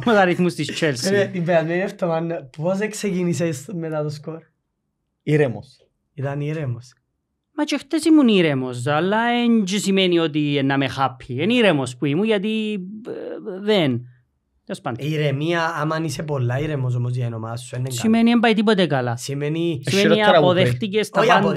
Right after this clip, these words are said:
Speaker 2: αποδέχτηκες,
Speaker 1: Όχι,
Speaker 2: αλλά
Speaker 1: ε,
Speaker 2: σημαίνει κατανόησες ότι
Speaker 1: κατανόησες ότι
Speaker 2: εν
Speaker 1: εν πάει
Speaker 2: πάμε
Speaker 1: πού ποτέ η
Speaker 2: καλά, εν
Speaker 1: κατάσταση.
Speaker 2: πάμε καλά, ναι.
Speaker 1: Ε, δεν θα κέψε μου τζάμε.
Speaker 2: Ξεκινάμε πότε θες θέλεις.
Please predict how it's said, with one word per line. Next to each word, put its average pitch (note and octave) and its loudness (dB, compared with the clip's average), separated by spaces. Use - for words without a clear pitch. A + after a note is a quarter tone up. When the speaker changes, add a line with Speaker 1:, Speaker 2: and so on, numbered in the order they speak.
Speaker 2:
αποδέχτηκες, - 0
Speaker 1:
Όχι, F4 4
Speaker 2:
αλλά A#3 4
Speaker 1:
ε, G#3 4
Speaker 2:
σημαίνει G#3+ 0
κατανόησες E3+ -4
ότι D#3+ -6
Speaker 1:
κατανόησες F#3 4
ότι G3+ 2
Speaker 2:
εν G3+ 4
Speaker 1:
εν D3 0
πάει G3+ 4
Speaker 2:
πάμε D3+ 0
Speaker 1:
πού G3+ 4
ποτέ F#3 2
η D3 0
Speaker 2:
καλά, C3 0
εν B2 -2
Speaker 1:
κατάσταση. A#2+ -6
Speaker 2:
πάμε G#2 -18
καλά, A2 -16
ναι. A2+ -14
Speaker 1:
Ε, G3 2
δεν G3+ 2
θα A3 -2
κέψε D#3 -4
μου B2 -4
τζάμε. A#2 -10
Speaker 2:
Ξεκινάμε E3 -10
πότε F#3 -8
θες B2 -12
θέλεις. - -16